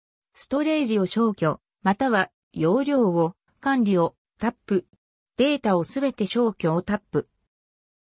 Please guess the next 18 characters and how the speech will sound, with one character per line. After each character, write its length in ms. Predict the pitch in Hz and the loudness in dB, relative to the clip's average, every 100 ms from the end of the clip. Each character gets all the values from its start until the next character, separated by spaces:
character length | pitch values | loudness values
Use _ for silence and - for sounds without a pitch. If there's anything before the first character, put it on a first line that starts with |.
| _ - | _ -6
注 240 | 247 302 | -2 -2
意 100 | 311 | -2
事 160 | - 294 | -6 -2
項 240 | 247 214 | 0 2
も 140 | 180 - | 2 -2
書 100 | - | -4
か 120 | 277 | 0
れ 100 | 285 | 0
て 100 | 226 | 0
い 140 | 208 202 | 0 0
る 100 | 208 | 2
よ 140 | 214 | 2
う 60 | 196 | 2
な 120 | 185 | 2
の 120 | 170 | 2
で 120 | 165 | 0
必 160 | - 165 170 175 | -2 -2 0 -2
ず 220 | 156 156 | -2 -4